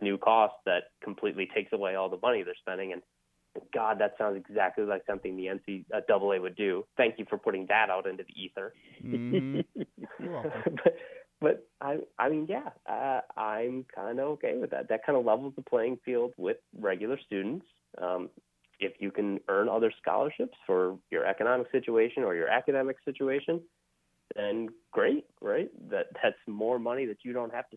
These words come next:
Speaker 1: spend. But as long as they are fairly compensated. And, and I think we're gonna be at a point where that compensation will be well above what tuition would have been anyways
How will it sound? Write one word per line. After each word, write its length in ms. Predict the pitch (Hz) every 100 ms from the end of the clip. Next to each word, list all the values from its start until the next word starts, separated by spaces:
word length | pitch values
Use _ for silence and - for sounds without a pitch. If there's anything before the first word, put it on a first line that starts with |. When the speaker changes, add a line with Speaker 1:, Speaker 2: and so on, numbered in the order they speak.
| _
Speaker 1:
spend. 320 | - - - _ _ _ _ -
But 260 | 107 - - _ _ _ _ _ _ -
as 100 | 107
long 180 | 104 110
as 80 | 113
they 120 | 107
are 160 | 110 117
fairly 280 | 98 120 113
compensated. 720 | - 92 90 - 92 101 104
And, 180 | 87 82 -
and 100 | 104
I 100 | 101
think 280 | - 120 104 - _ 196
we're 180 | - 107
gonna 220 | 104 107
be 160 | 98 95
at 100 | 95
a 40 | 98
point 260 | 107 98
where 120 | 98
that 200 | 92 90 -
compensation 560 | 98 90 - 98 101
will 100 | 92
be 240 | 90 92 - _ _ _ _ -
well 320 | 107 104 98
above 320 | 90 95 92
what 180 | 95 92 _
tuition 500 | 104 98 92 107 95
would 180 | 95 98
have 160 | 95 -
been 300 | 95 98 98 _ -
anyways 440 | 101 110 123 139